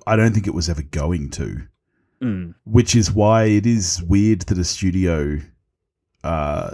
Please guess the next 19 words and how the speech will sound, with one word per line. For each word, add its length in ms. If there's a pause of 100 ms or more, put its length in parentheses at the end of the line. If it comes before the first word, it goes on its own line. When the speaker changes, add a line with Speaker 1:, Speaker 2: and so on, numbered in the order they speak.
(160)
Speaker 1:
did 200
this, 200
because 440
to 160
me, 420 (680)
if 160
you've 180
got 240
a 60
talent 440
like 160
Robert 280
Eggers, 680 (480)
he's 380
there 240
for 360
the 160
originality. 800 (680)
So 560